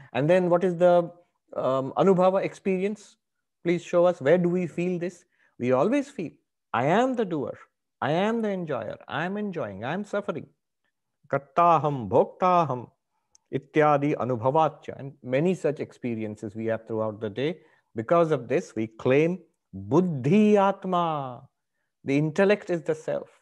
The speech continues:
The intellect here includes understanding, cognition, ego, and that is the self. And very, very reasonable. I think modern psychology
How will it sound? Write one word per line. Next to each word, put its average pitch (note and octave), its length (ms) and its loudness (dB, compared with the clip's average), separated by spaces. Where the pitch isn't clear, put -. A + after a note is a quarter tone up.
The C#3 100 -2
intellect D#3 380 0
here D3 140 0
includes D3 460 -4
understanding, E3+ 720 -2
cognition, E3+ 680 -4
ego, E3+ 440 0
and G#2 200 -12
that A2+ 180 0
is A2 140 -6
the E3+ 100 -6
self. - 520 -14
And D3 500 2
very, C#3 640 2
very C3 320 4
reasonable. F#2 480 -8
I A2+ 80 0
think C#3+ 340 -4
modern C#3+ 500 0
psychology C3 680 -2